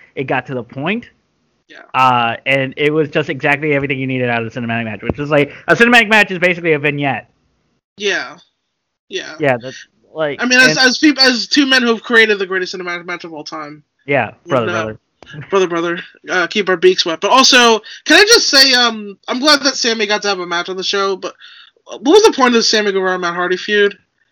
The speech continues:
Speaker 2: If
Speaker 1: Man,
Speaker 2: Sammy
Speaker 1: I
Speaker 2: was
Speaker 1: don't know.
Speaker 2: introduced?
Speaker 1: I, I, I think the idea was to get Sammy over, but it didn't work. He
Speaker 2: Yeah.
Speaker 1: was already over.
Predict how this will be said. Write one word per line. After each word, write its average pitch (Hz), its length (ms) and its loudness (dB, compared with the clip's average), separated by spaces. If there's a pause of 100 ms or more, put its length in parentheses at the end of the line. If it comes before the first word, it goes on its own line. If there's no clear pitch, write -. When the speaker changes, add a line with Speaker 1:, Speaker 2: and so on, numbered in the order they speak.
(140)
Speaker 2:
If - 100 -2
Speaker 1:
Man, 247 140 6
Speaker 2:
Sammy 190 120 2
Speaker 1:
I 214 40 2
Speaker 2:
was 202 100 4
Speaker 1:
don't 143 140 0
know. 135 60 -6
Speaker 2:
introduced? 180 320 -10 (200)
Speaker 1:
I, 139 40 -6
I, 190 580 4
I - 40 2
think - 200 -2
the 233 120 2
idea 175 320 2
was 160 340 2
to 165 100 -4
get 147 280 -2
Sammy 143 440 -2
over, 127 400 0
but 110 200 -6
it 110 260 -8
didn't 117 380 -4 (560)
work. 117 160 -10
He 190 200 -2
Speaker 2:
Yeah. 170 180 2 (100)
Speaker 1:
was 147 80 -2
already 143 420 2
over. 117 480 -4